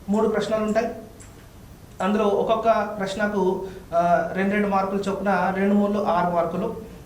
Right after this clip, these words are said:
అదేవిధంగా సెకండ్ సెక్షన్ లోపల మొత్తం మూడు ప్రశ్నలు ఉంటాయి. So ఈ మూడు ప్రశ్నలకు కూడా మనకు నాలుగు మార్కుల చొప్పున పన్నెండు మార్కులు. So థర్డ్ సెక్షన్కి వచ్చేసరికి మొత్తం మూడు ప్రశ్నలు ఉంటాయి. So ఇందులో ఇంటర్నల్ చాయిస్ ఉంటుంది. రెండు ప్రశ్నలు మాత్రం మనం అటెంప్ట్ చేయాల్సిన అవసరం ఉంటుంది.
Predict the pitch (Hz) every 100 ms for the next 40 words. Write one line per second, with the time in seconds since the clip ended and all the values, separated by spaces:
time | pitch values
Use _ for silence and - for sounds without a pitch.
0 | - 208 226 226 214 208 202 233 240 -
1 | - 208 - 220 214 208 208 180 - -
2 | - - 196 202 196 175 196 202 196 208
3 | 202 208 214 - - - - 202 208 214
4 | 233 220 208 220 208 208 214 208 202 196
5 | 190 185 180 170 202 202 196 202 - 202
6 | 196 175 160 170 165 156 175 175 175 175
7 | 196 - - - - - 240 240 - 214
8 | 247 247 240 240 233 226 220 226 214 220
9 | 208 220 180 214 240 220 220 196 180 156
10 | - - - - 240 240 233 208 233 240
11 | 233 226 202 196 196 143 143 - - -
12 | - 202 240 240 233 240 226 214 226 220
13 | 208 185 175 208 208 208 - 196 185 180
14 | 175 160 165 156 135 143 220